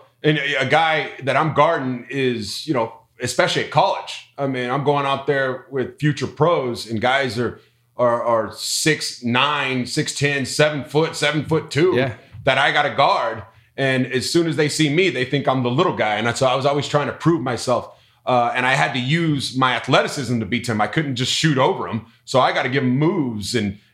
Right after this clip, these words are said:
Speaker 1: and, you know, come become crafty, I guess. And so that's why s-, as soon as you take that mentality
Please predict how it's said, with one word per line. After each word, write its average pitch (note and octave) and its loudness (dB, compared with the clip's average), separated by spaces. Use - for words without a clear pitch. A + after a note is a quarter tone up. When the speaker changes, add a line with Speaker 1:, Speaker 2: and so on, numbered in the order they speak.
Speaker 1:
and, B2 0
you C#3 -2
know, A2+ -2
come B2 -2
become B2+ 0
crafty, D3 0
I G#2+ -2
guess. G#2+ -4
And A#2 -4
so C#3+ 0
that's E3 0
why D#3 0
s-, - -8
as A#2 -2
soon A3 2
as D#3+ 0
you F#3 0
take F3+ 0
that F#3 2
mentality D3+ 0